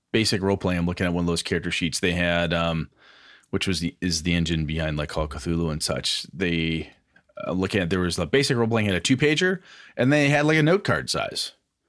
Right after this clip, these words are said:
What had, has your character's name,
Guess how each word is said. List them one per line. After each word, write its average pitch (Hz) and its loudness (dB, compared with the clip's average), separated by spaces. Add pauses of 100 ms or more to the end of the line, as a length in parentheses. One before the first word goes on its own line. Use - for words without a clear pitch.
(720)
What 92 2
had, 90 2
has 90 0
your 82 2
character's 117 2
name, 113 2